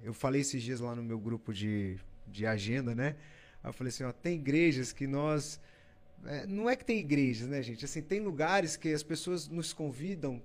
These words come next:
porque, ah, eu sou empresário e a gente não é bobo, quer fazer network, né? Falo, tá bom, mas se Deus tá me levando a alguma coisa, Deus tem. Mas tem igrejas que nos chamam porque Deus manda chamar. Então, eu sou, a Batista Atitude é uma dessas igrejas. Eu falo, olha, no dia que a Atitude,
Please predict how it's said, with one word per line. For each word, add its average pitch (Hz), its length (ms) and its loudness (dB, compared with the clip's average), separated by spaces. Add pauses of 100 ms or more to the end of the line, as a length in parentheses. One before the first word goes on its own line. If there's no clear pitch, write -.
(160)
porque, 170 260 -2
ah, 170 140 6
eu 151 80 2
sou 180 160 -4
empresário 160 540 0
e - 20 2
a 226 40 -2
gente 269 220 -6
não 269 60 0
é 240 40 2
bobo, 190 240 4
quer 175 140 2
fazer 175 220 2
network, 185 640 2
né? 151 260 2 (420)
Falo, 151 200 0
tá 247 200 -10
bom, 180 180 2
mas 127 160 0
se 160 120 -8
Deus 175 180 2
tá 196 100 0
me 180 80 2
levando 170 280 4
a - 20 2
alguma 180 260 0
coisa, 175 280 0
Deus 180 200 0
tem. 147 320 0 (380)
Mas 139 180 -2
tem 170 140 -2
igrejas 160 500 0
que 160 100 -8
nos 156 160 -4
chamam 156 440 -4
porque 156 640 0 (160)
Deus 143 320 0
manda 139 420 -4
chamar. 110 440 -8
Então, 127 220 -8
eu 135 60 -2
sou, 131 220 -8
a 123 120 -4
Batista 127 420 -4
Atitude - 360 -6
é 135 40 -2
uma 131 120 -2
dessas 127 220 -4
igrejas. 127 340 0
Eu 135 80 0
falo, 131 240 0
olha, 131 140 2
no 127 80 -4
dia 143 120 -4
que - 80 -4
a 147 40 0
Atitude, 143 520 -4